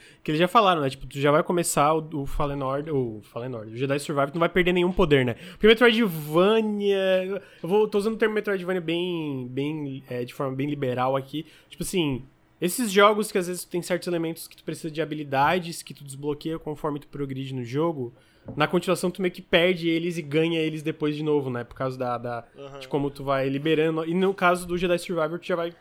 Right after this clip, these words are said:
Speaker 2: Não, eles
Speaker 1: começar
Speaker 2: expandiram, cara.
Speaker 1: É,
Speaker 2: Ele
Speaker 1: então, é, tu, tu vai começar com todos os poderes e eles vão expandindo conforme tu progride. Isso é top pra mim.
Speaker 2: Você tem cinco tipos de combates diferentes que tu vai ter que escolher.
Speaker 1: Sim.
Speaker 2: Cinco!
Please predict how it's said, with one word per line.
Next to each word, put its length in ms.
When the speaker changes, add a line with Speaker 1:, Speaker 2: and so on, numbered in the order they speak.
Speaker 2:
Não, 180
eles 320
Speaker 1:
começar 400
Speaker 2:
expandiram, 400
cara. 360
Speaker 1:
É, 160
Speaker 2:
Ele 80
Speaker 1:
então, 280
é, 120
tu, 200
tu 120
vai 100
começar 260
com 120
todos 360
os 140
poderes 480
e 60
eles 100
vão 140
expandindo 640
conforme 440
tu 100
progride. 420
Isso 300
é 180
top 400
pra 100
mim. 80
Speaker 2:
Você 120
tem 280
cinco 640
tipos 460
de 100
combates 540
diferentes 500
que 80
tu 100
vai 100
ter 100
que 60
escolher. 200
Speaker 1:
Sim. 120
Speaker 2:
Cinco! 400